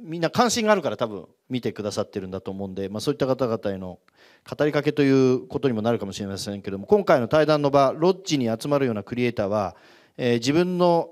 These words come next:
うー、エンジニアやデザイナーとしての力を日本を便利にすることに使いたいと感じている人も多いと思います。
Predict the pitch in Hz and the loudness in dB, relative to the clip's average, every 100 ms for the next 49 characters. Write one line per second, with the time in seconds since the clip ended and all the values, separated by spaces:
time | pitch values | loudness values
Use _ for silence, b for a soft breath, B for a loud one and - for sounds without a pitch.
0 | - 160 151 147 143 143 160 160 160 156 | -4 2 4 4 4 2 2 0 2 2
1 | 123 107 120 147 147 135 110 117 104 - | 2 0 2 2 2 0 -2 -4 -8 -4
2 | 131 120 104 104 117 143 156 117 160 127 | 0 2 0 -2 -2 0 2 2 2 0
3 | 113 110 110 107 95 - 151 160 147 113 | -4 -6 -4 -4 -6 0 0 2 0 0
4 | 120 117 120 117 110 110 190 208 110 90 | -4 -4 -4 -4 -4 2 2 2 -2 -8
5 | 80 - | -14 -20